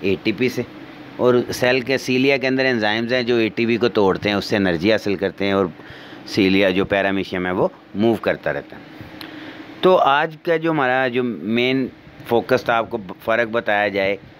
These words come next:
unicellular जानदार move तो करते हैं लेकिन उनमें भी difference है, कोई flagella से move करता है और कोई cilia से move करता है। तो आज हमारा यही दो main topics थे।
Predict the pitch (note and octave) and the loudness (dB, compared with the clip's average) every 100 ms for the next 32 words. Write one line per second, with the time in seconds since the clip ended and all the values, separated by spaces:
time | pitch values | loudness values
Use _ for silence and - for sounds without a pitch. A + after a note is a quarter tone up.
0 | - - - F#2 A#2+ C3 C3 B2 B2 A2+ | -18 -14 -4 2 4 4 2 2 0 0
1 | G#2+ G#2+ A2 A2+ G#2+ A2 G#2 B2+ A#2+ A2+ | 0 0 0 2 0 -2 -2 -2 0 -2
2 | - C3 A2+ A2 B2 A#2 A#2+ B2+ A#2+ G#2+ | -2 0 0 0 0 0 0 0 0 0
3 | A2 G#2+ G#2 D2+ - - - - - A2+ | 0 -2 -4 -8 -12 -16 -16 -6 -2 0
4 | A2 G#2+ G#2 G#2 A2+ A2+ G#2 G2 - F2+ | 2 0 0 0 0 0 -2 -2 -2 -4
5 | - F#2 F2+ E2+ A#2 F#3 - - - - | 0 2 2 2 0 0 -6 -18 -16 -10
6 | - - - - - - - C3+ C#3+ C3+ | -10 -10 -12 -16 -16 -10 0 2 4 2
7 | B2+ G#2+ F#2+ - E2+ - C#2 - - - | 2 0 0 -2 -4 -4 -8 -8 -18 -18
8 | - - - - - A#2+ B2+ C3 B2 A#2+ | -18 -18 -10 -2 0 2 0 0 0 2
9 | B2+ C3 B2 B2 A#2+ A#2 A2 G#2+ B2 C3 | 0 0 0 2 2 2 2 0 0 -6
10 | - | -4